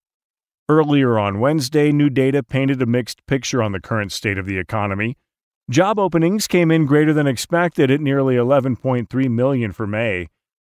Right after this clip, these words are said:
pointing to persistent tightness in the labor market and ongoing labor scarcities relative to vacancies. Separately, the Institute for Supply Management's closely watched services index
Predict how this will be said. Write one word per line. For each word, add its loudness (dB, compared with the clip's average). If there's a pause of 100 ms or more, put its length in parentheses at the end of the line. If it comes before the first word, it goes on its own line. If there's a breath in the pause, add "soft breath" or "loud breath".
(160)
pointing 2
to -2
persistent -2
tightness -4
in -2
the -2
labor -4
market -4
and -4
ongoing 0
labor 0
scarcities -2
relative -2
to -2
vacancies. -4 (720)
Separately, 0
the 0
Institute 0
for 0
Supply 0
Management's -2
closely -2
watched -2
services -6
index -6